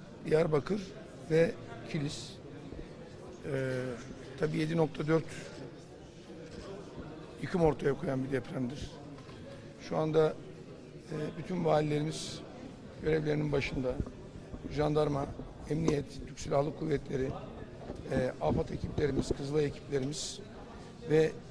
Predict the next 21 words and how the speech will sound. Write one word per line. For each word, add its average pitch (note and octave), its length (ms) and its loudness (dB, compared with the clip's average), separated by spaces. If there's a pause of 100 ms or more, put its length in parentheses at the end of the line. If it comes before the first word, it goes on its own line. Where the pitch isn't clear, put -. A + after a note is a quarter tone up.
şu E3 200 2
anda E3 360 4 (460)
Türkiye'nin D#3+ 460 0
birçok E3 360 0
noktasından D3 640 2
arama D3+ 240 2
kurtarma D#3+ 420 0
ekipleri, C3+ 480 2 (800)
e, C3+ 180 6
ilgili D3 440 0
bölgelere C#3+ 560 4 (360)
sevk D3 340 0
ediliyor. D3 340 0
Biz D3 100 -2
de D#3 100 6
bakan D#3+ 200 4
arkadaşlarımızla D3 800 2
beraber, C#3 360 6 (1400)
e, B2+ 640 2 (920)
Kahramanmaraş'a, D#3 680 6
e, D3 40 0